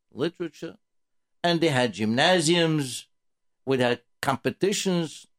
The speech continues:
with, with, with men that were competing, uh, you know, with no clothes on, and so on and so forth. This is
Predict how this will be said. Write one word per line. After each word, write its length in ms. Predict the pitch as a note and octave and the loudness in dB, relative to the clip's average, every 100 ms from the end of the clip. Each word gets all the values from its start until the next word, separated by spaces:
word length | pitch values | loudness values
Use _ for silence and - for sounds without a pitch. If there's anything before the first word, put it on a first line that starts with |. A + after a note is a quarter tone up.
| _ _ _ - | _ _ _ -4
with, 260 | C3 G2+ | -2 -2
with, 220 | A2 B2 - | -2 -2 -2
with 160 | B2 G#2 | -4 0
men 300 | B2 D#3 D#3 | 2 2 2
that 100 | C#3+ | 2
were 160 | B2+ | 0
competing, 640 | A2+ A#2 - D#3 C#3+ C#3+ B2+ | -2 -4 -2 0 0 2 2
uh, 380 | B2 A#2 A2 G#2 D#2 | 2 2 2 0 -2
you 100 | B2+ | -2
know, 280 | A2 G2 G2 - | 0 -2 -6 -10
with 140 | G2 | -2
no 160 | C3 D3 | 0 0
clothes 340 | E3+ F#3+ F3 | 0 2 2
on, 360 | F#3+ F3+ D#3+ C#3 | 2 2 2 -2
and 80 | A#2+ | -4
so 180 | D#3+ | 0
on 120 | E3 D3+ | 0 0
and 80 | |
so 200 | C3 E3+ | -2 -2
forth. 260 | E3 D3+ C#3+ | 0 0 0
This 220 | G#3+ A3+ | 0 -2
is 140 | G#3 | -2